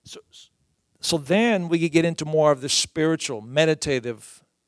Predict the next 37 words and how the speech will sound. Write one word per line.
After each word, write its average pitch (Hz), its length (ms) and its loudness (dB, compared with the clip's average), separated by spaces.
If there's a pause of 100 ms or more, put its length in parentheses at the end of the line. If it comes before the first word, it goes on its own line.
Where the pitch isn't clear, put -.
states 143 340 -4
of 123 120 -14
consciousness. 113 580 -10
So 131 80 -12
you 156 140 -6
have 180 140 2
altered 185 360 8
states 139 280 -2
of 131 120 -10
consciousness 135 540 -6
as - 120 -14
well. 135 440 -10 (480)
People 139 260 -4
on 110 160 -6
drugs 131 500 2
or 127 80 -6
alcohol 120 880 -6 (140)
or 113 60 -18
any 120 140 -14
other 107 200 -8 (140)
that, 117 240 -4
that's 110 200 -12
an 110 80 -18
altered 117 300 -16
s-, - 100 -16 (220)
state 117 240 -6
of 113 140 -2
consciousness. 113 500 -6 (380)
But 120 160 -12
then 196 220 2
you 180 100 2
have, 156 220 0
like, 139 200 0
this 139 160 -4
spiritual 165 640 0
state, 113 460 -4
a, 120 260 -6